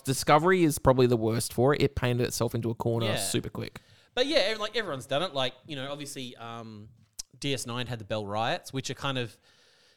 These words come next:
Speaker 2: if we were living in that universe, would be taking place kind of now. I'm pretty sure it was around the early twenty twenties was when the Bell Riots were.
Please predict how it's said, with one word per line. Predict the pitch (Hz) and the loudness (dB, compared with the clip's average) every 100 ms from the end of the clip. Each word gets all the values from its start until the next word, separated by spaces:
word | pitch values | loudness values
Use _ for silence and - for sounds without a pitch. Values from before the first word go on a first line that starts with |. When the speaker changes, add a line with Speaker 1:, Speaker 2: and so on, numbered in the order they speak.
| _ | _
Speaker 2:
if | - 131 | -8 -2
we | 151 | 0
were | 139 | 0
living | 135 131 | -2 -2
in | |
that | 127 123 | -2 -2
universe, | 123 117 120 117 | -4 -2 -4 -4
would | 110 | -8
be | 110 | -8
taking | 113 113 113 | -6 -6 -6
place | 101 107 104 | -8 -6 -6
kind | - - 104 107 | -10 -8 -6 -6
of | 101 | -8
now. | 95 92 127 | -10 -8 -8
I'm | 135 | -8
pretty | 131 | -10
sure | 123 113 | -10 -10
it | 113 | -10
was | 110 - - - _ _ | -10 -10 -12 -16 _ _
around | 104 104 104 | -10 -8 -8
the | - | -8
early | 101 101 | -8 -10
twenty | - 101 95 | -12 -14 -14
twenties | - 101 104 | -14 -12 -12
was | 104 | -12
when | 98 | -12
the | 95 | -12
Bell | 92 95 | -10 -10
Riots | 90 92 98 - - | -10 -8 -8 -10 -14
were. | 92 90 90 | -10 -8 -10